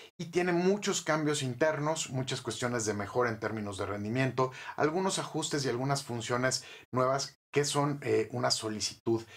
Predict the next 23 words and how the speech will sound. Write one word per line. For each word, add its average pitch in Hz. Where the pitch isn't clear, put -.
de 107
parte 113
de 98
los 95
usuarios. 101
Así 247
que 247
vamos 269
directamente 190
a 170
nuestra 170
pantalla 139
de -
Premiere 131
y -
vamos 127
a 104
ver, 107
eh, 104
algunos 113
de 110
estos 104
puntos. -